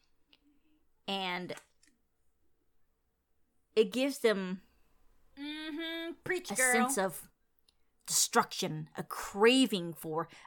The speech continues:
Speaker 1: idealistic revolutionary tendencies. And that's what they want because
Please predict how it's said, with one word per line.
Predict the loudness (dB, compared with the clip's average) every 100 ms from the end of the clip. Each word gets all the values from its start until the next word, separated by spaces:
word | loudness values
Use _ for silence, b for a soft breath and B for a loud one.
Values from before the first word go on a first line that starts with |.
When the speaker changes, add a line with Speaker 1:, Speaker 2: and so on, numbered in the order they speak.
| B
Speaker 1:
idealistic | 8 8 8 6 6 2 0 -2
revolutionary | 0 2 2 0 -2 -2 -2 0 0
tendencies. | -2 -4 -4 -6 -8 -8 -6 -8 -10 _ _ _ _ _ _ _
And | -2 2
that's | 4 2 -2
what | -8
they | -6
want | 0 2 2 0 _ _ _ _ _ _ _
because | -4 -2 -2 -4 -4